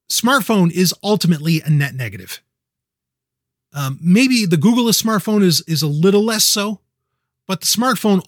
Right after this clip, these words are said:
ultimately is a net negative in the individual's life and really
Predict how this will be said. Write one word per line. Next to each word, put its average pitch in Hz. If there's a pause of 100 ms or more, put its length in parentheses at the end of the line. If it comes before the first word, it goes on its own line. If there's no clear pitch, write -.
ultimately 156
is 143
a 156
net 143
negative 127 (320)
in 151 (520)
the 151
individual's 190
life 190 (320)
and 170
really 233